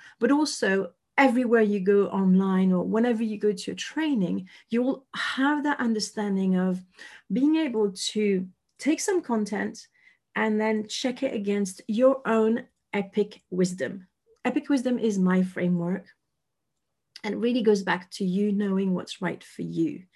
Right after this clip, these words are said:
and to create success on your terms. So if you read my book first, that will help you to sift through all the information and, and, and know what you need to implement and what you,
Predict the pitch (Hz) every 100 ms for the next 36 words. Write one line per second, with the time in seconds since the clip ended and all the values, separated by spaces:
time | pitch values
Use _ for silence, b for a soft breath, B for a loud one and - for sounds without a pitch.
0 | B B B 202 185 202 - 190 185 -
1 | 185 - 170 185 - 185 175 175 185 -
2 | - 190 - B B B - 247 247 262
3 | 226 269 339 339 277 220 214 - 403 269
4 | 196 - 226 240 - - 302 311 - 208
5 | 185 233 220 B - - - - 311 -
6 | - - B B - 254 - 269 294 294
7 | 311 294 294 277 262 247 - - 220 -
8 | B B - 233 226 - 240 240 233 226
9 | 226 - - 240 226 226 233 285 403 240
10 | 151 - 185 _ _ _ _ _ _ _
11 | _ 208 262 269 226 233 220 220 214 202
12 | 202 185 180 185 185 185 190 185